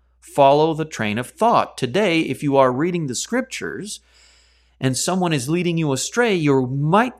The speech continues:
find yourself headed towards eternal punishment, yet firmly convinced in your conscience that you're headed towards eternal, eternal life. You see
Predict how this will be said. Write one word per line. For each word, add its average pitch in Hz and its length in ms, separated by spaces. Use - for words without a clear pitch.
find 190 380
yourself 131 920
headed 208 380
towards 165 320
eternal 156 320
punishment, 151 640
yet 143 160
firmly 170 480
convinced 117 540
in 113 100
your 104 120
conscience 107 500
that - 180
you're 107 100
headed 101 280
towards 98 300
eternal, 82 520
eternal 87 380
life. 120 560
You 110 120
see 135 400